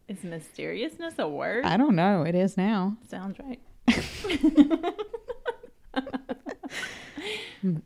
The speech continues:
Speaker 2: the mysteriousness of God. That's what I
Speaker 1: Exactly.
Speaker 2: like. Um, and then the, the third one is just the best because you don't, you don't overthink it when you're answering the questions.
Speaker 1: Right.
Speaker 2: And then once you know what it means, it's like, "Ah,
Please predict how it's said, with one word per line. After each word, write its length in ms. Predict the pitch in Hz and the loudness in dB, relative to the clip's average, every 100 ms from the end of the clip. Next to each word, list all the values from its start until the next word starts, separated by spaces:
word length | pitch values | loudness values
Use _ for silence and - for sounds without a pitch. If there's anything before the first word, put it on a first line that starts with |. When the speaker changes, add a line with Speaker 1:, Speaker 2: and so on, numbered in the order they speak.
| - | -2
Speaker 2:
the 120 | 196 | 2
mysteriousness 1080 | 170 165 - - 190 190 185 180 180 156 - | 2 0 -2 4 6 6 4 2 -2 0 -2
of 180 | 160 - | -4 -4
God. 360 | - - - - | -4 -6 -10 -8
That's 360 | 214 - 170 | -2 -2 -2
what 140 | - - | -4 -4
I 60 | - | -6
Speaker 1:
Exactly. 200 | - - | -8 -14
Speaker 2:
like. 260 | - - _ _ _ _ - | -16 -20 _ _ _ _ 0
Um, 420 | 214 185 - - - | 2 2 0 -8 -10
and 240 | - 185 180 | -2 2 4
then 440 | 190 180 165 180 - - _ - | 4 2 0 -2 -6 -20 _ -10
the, 380 | 180 175 165 165 _ _ | 0 0 0 -8 _ _
the 200 | 180 175 | -2 -2
third 360 | - 180 196 180 | -2 -4 -2 2
one 200 | 180 165 | 2 2
is 160 | 143 | -2
just 320 | - 165 - | -4 -6 -6
the 160 | - 151 165 - | -10 -10 -12 -8
best 520 | 170 - - - 214 - | -8 -8 -12 -12 -14 2
because 360 | 214 196 180 170 | 6 6 4 4
you 140 | 185 | 4
don't, 260 | 185 202 - - - - _ _ _ _ _ _ _ | 6 4 2 -6 -20 -20 _ _ _ _ _ _ _
you 120 | 190 | 6
don't 180 | 208 233 | 8 10
overthink 640 | 254 233 196 - - 196 185 | 10 8 4 2 6 6 6
it 180 | 143 - | 2 0
when 160 | 175 | -2
you're 140 | 160 120 | 0 0
answering 440 | 175 143 196 175 | 0 0 2 2
the 100 | 151 | 0
questions. 680 | - 175 160 - 220 220 220 | 0 0 0 0 2 4 4
Speaker 1:
Right. 140 | 196 180 | 2 4
Speaker 2:
And 100 | 180 | 4
then 160 | 180 170 | 4 2
once 300 | 156 - - | 0 -2 -2
you 80 | |
know 200 | 170 156 | 0 2
what 120 | 82 85 | 0 -2
it 80 | - | 0
means, 360 | 80 - 78 | 0 0 -2
it's 160 | - - | -6 -8
like, 240 | - - - | -14 -14 -12
"Ah, 320 | - - | -12 -14